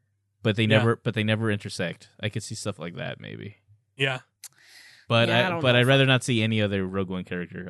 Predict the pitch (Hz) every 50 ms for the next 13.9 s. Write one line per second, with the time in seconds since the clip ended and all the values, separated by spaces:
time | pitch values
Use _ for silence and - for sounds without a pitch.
0 | 92 98 - 101 98 98 98 95 - - 92 87 87 87 87 85 - - 90 90
1 | - - 208 220 175 165 143 131 123 120 123 120 123 - - - - - - _
2 | _ _ 139 175 294 320 277 - _ _ _ - 190 269 - - 185 220 220 -
3 | - 120 135 170 226 208 160 151 - 196 139 113 123 127 127 120 110 120 127 110
4 | - - 160 143 113 - _ _ _ _ _ 175 175 175 175 151 156 160 151 135
5 | 120 117 107 113 117 120 127 143 180 196 - - - - _ _ _ _ _ _
6 | _ _ _ _ _ 156 175 - - 151 131 117 101 107 _ _ - 160 175 151
7 | 135 - - 220 240 233 - - 196 185 180 170 - - - 165 - _ - 240
8 | 277 285 220 - - - - - 175 208 202 196 208 202 202 202 214 - _ _
9 | _ _ _ _ _ _ _ _ _ _ _ _ _ _ _ _ _ _ _ _
10 | _ - - _ _ _ _ _ _ _ _ _ _ _ _ _ _ _ _ _
11 | _ _ _ _ _ _ _ _ _ _ _ _ _ _ _ _ _ _ _ -
12 | _ _ _ _ _ _ - 107 120 139 - - 180 175 156 98 104 110 113 120
13 | 123 120 - - 131 127 123 120 120 120 120 - - 131 127 113 104 92